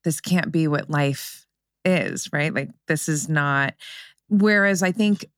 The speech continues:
many people stop short, you know, and will kind of just accept. And I understand, I have compassion because especially when it's coming from professionals,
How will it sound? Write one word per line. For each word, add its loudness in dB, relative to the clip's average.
many 2
people 0
stop -2
short, -4
you 2
know, 2
and 2
will 0
kind 0
of 0
just -6
accept. -4
And 4
I 4
understand, 0
I 0
have -2
compassion -2
because -2
especially -4
when 2
it's -4
coming -2
from -6
professionals, -2